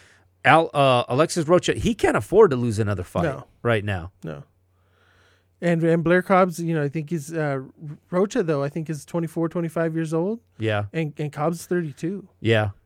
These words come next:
Speaker 2: You know, so, you know, Cobbs, uh, as well
Speaker 1: Yeah.
Speaker 2: has to win this fight, you know, 'cause, uh, you know, time, time isn't on his side.
Speaker 1: No, no, it's not. And, you know, he's only fifteen and oh.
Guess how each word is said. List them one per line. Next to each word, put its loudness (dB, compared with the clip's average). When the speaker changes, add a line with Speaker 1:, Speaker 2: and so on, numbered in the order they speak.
Speaker 2:
You -4
know, -2
so, -2
you -4
know, -6
Cobbs, 0
uh, 2
as -6
well 2
Speaker 1:
Yeah. 0
Speaker 2:
has -4
to -6
win -2
this -4
fight, -2
you -6
know, -4
'cause, -8
uh, -4
you -10
know, -10
time, -4
time -2
isn't -4
on -8
his -12
side. -10
Speaker 1:
No, 6
no, 2
it's -6
not. 2
And, -2
you -2
know, 0
he's 0
only 0
fifteen 0
and 0
oh. -2